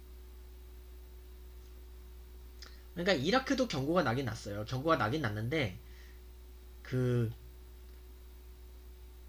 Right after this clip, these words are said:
글쎄요, 이쪽보다는 차라리 여기 측면에서 빠진 게 더 낫다고 봐요, 저는. 그러니까 이쪽 이십삼 번하고 삼 번이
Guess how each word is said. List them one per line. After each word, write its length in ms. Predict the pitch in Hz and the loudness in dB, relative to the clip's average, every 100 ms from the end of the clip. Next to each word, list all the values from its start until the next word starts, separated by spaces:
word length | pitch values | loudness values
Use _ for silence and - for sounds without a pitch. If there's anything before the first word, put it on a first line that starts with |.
| - - - - - - - | -16 -16 -16 -14 -8 -8 -2
글쎄요, 340 | 160 156 190 | -2 6 8
이쪽보다는 720 | 123 - 320 - 311 285 254 | 8 6 4 8 8 8 6
차라리 600 | - 339 339 302 214 156 - - | 4 8 8 8 4 -2 -4 2
여기 200 | 165 214 | 4 4
측면에서 600 | - 392 403 392 349 294 | 2 4 4 4 2 2
빠진 240 | 240 240 | 2 2
게 100 | 214 | 0
더 120 | 202 123 | -2 -2
낫다고 360 | - - 151 | -2 0 0
봐요, 140 | 113 - - - - - - - - - - - - - | 0 -6 -10 -14 -16 -16 -14 -14 -14 -14 -16 -16 -16 -12
저는. 300 | - 113 98 - - - - - - - - - - - | -4 -2 -2 -8 -14 -16 -16 -16 -14 -14 -16 -16 -16 -12
그러니까 340 | - 139 135 120 - - - - - - - - | -4 2 4 2 -6 -14 -16 -16 -14 -14 -14 0
이쪽 440 | 180 180 240 - | 0 6 6 6
이십삼 440 | 165 165 269 294 269 | 2 4 6 6 6
번하고 300 | 254 240 196 | 6 6 2
삼 200 | 196 277 | 2 4
번이 600 | 285 226 165 180 127 98 | 6 6 4 4 2 0